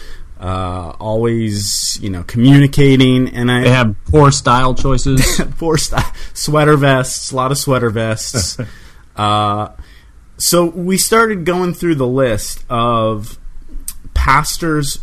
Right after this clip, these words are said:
Speaker 1: who could also be N F L coaches, or pastors who had their equivalent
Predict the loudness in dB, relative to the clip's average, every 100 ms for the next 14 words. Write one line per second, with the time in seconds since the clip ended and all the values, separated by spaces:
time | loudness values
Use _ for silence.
0 | -6 -2 0 2 0 -2 -6 -12 -16 -14
1 | -6 -2 -2 -2 -4 -2 -2 0 0 -2
2 | -2 -2 -2 -4 -2 -2 -4 -2 0 0
3 | 0 -4 -4 -2 0 2 0 0 -2 2
4 | 2 4 2 2 0 0 2 6 6 4
5 | 0 -4